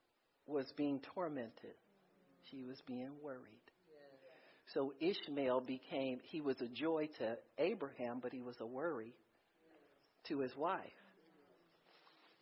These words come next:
Nothing will end a relationship quicker than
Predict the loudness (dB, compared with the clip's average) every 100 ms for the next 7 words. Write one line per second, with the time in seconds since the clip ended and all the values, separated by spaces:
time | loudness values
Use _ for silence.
0 | _ _ _ _ 0 2 4 2 4 4
1 | 4 2 4 2 2 2 2 -2 -2 -2
2 | -4 -2 -2 -2 -6 -8 -12 _ -12 -12
3 | -12 -16 -14 0 4 4